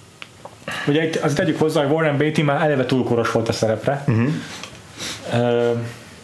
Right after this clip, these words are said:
Speaker 1: John Reed harminchárom éves kora előtt két nappal hunyt el. És, és Warren Beatty negyven pluszos volt már a szerep elvállalásakor.
Speaker 2: Mhm.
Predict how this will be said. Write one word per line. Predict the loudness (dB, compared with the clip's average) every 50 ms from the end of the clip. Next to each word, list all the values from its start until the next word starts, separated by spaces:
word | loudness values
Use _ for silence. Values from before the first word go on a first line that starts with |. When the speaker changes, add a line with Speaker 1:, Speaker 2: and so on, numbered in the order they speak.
| -12 -4
Speaker 1:
John | 0 0 2 2 2
Reed | 2 0 2
harminchárom | 2 0 2 2 0 0 0 -2 -4 -2 -4 -4 -2 0 0 0 2 2 2
éves | 2 2 0 0
kora | 0 0 2 2
előtt | 2 2 0 0
két | 0 0 0 2
nappal | 2 2 2 2 2
hunyt | 2 2 0 2 2
el. | 0 0 0 -2 -4 -8 -14 -20 -20 -20 -20 -20 -20 -20 -20 -20 -20 -20 -20 -20 -20 -20 -20 -20 -18 -14 -10 -6 -6
És, | -2 -2
és | -2 0 0 0 0 2 2 2 2 2
Warren | 2 2 2 2 2
Beatty | 2 2 2 2
negyven | 2 2 2 2 2 2 2 0 0 -2 -4 -2
pluszos | -2 0 0 0 -2 -2 0
volt | 0 0 0 0
már | 0 -2
a | -2
szerep | -2 -2 -2 -2 -2 -4 -6 -8 -4
elvállalásakor. | -4 -2 0 2 2 2 0 0 0 -2 -2 0 0 0 0
Speaker 2:
Mhm. | 0